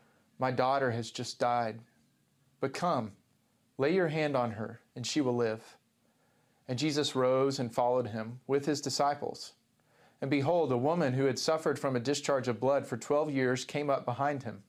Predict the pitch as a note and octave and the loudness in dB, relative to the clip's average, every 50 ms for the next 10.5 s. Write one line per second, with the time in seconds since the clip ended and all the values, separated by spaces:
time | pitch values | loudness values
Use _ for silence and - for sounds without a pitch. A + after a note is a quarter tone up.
0 | _ _ _ _ _ _ _ _ _ - C3 C3 B2+ - E3 F3+ F3 - - - | _ _ _ _ _ _ _ _ _ -6 -6 -4 0 0 0 0 0 -2 -4 -4
1 | B2+ - - E3+ F3 E3 C#3 A#2+ B2 A2+ B2 B2 A#2 A#2+ C3+ B2+ B2+ C3 A#2+ G#2+ | -4 -2 0 0 0 0 0 0 -2 -2 -2 -4 -4 -2 -2 0 0 -2 -4 -6
2 | - - _ _ _ _ _ _ - _ _ - C#3 C3+ - - D3 C#3+ - D#3+ | -10 -14 _ _ _ _ _ _ -20 _ _ -4 -4 -2 0 0 0 2 2 2
3 | D3+ D3 D3+ - C3 A#2+ A#2 A2+ A2+ - B2 A#2 A2+ A2 - - - A#2+ - - | 2 2 0 -2 0 0 0 0 0 0 2 2 2 0 -2 -8 -12 -12 -14 -14
4 | _ _ _ C#3+ D3 E3+ F#3 F#3 F#3+ F#3+ F#3 E3 D3+ - - D3 C#3+ - - C#3 | _ _ _ 0 0 0 0 0 0 2 0 0 0 0 -2 -2 -2 0 -4 -4
5 | C3 B2+ - A#2+ A2+ A2 G2 - - - _ _ _ _ _ _ _ _ _ - | -4 -2 0 0 0 0 -2 -6 -14 -20 _ _ _ _ _ _ _ _ _ -2
6 | A#2 A#2 A#2 B2 A#2 A#2 A2+ A2 A2+ A2+ A2 A2 A2 G#2 G#2 A2 G#2+ - _ _ | -2 0 0 0 -2 -2 -2 -2 -2 -2 -2 -4 -6 -6 -6 -8 -10 -12 _ _
7 | _ _ - _ _ _ _ _ _ _ _ _ _ _ _ _ _ _ _ _ | _ _ -20 _ _ _ _ _ _ _ _ _ _ _ _ _ _ _ _ _
8 | _ _ _ _ _ - - D3 D3+ - D3 C3 - - - D3 C#3+ C#3 C#3 D3+ | _ _ _ _ _ -2 -2 -2 0 0 -2 -2 -2 -4 -4 -2 0 0 0 0
9 | D#3 D#3 C3+ B2 A#2 A2 - - D#3+ E3 E3 E3 D3 B2+ A#2 A#2+ A#2+ A#2 A2+ A#2 | -2 -2 -4 -6 -6 -6 -6 -4 -4 -2 -2 -2 -4 -2 0 0 0 0 0 -2
10 | B2 A#2 - - A#2+ A2+ A2 A2+ A2 A2+ | -4 -4 -2 -2 -2 -2 -2 -4 -6 -10